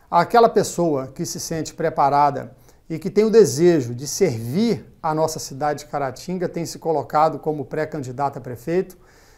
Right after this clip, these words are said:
Eu sou, né, um desses. Pra que isso acontecesse, eu pedi muita orientação a Deus e também à minha família, dizendo que eu quero colaborar mais com a minha cidade.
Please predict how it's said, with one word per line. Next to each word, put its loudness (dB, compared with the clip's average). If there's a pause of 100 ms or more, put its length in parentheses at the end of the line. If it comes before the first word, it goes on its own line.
(120)
Eu 4
sou, 6
né, -2
um -4
desses. -4 (460)
Pra 8 (280)
que -6
isso 0
acontecesse, -6 (300)
eu -4
pedi -2
muita 4
orientação -2
a -4
Deus -4 (260)
e -4
também 0
à 2
minha -2
família, -2
dizendo -4
que -8
eu 0
quero -2
colaborar 2
mais -2 (220)
com -2
a 2
minha -2
cidade. -8